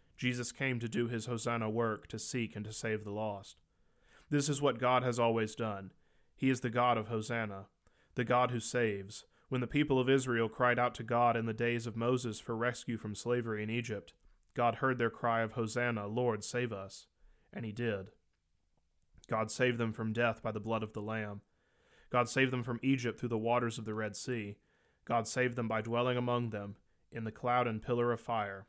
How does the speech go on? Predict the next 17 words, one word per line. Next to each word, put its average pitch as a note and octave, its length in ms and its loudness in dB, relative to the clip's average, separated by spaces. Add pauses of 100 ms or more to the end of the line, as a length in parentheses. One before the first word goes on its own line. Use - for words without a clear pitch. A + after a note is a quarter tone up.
(140)
in A2 120 -10
the G#2+ 40 -6
tabernacle. G#2 720 -6 (1000)
In B2+ 100 -4
Zechariah's B2 640 4
day, G#2+ 320 -2
when A#2 160 -4
the A#2 60 -4
people C3 340 0
of A2+ 100 0
God A#2+ 300 2
once B2 220 0
again A#2 320 -2
cried A#2 240 2
out A2+ 180 0
for A#2+ 100 -6
rescue, A2 560 -4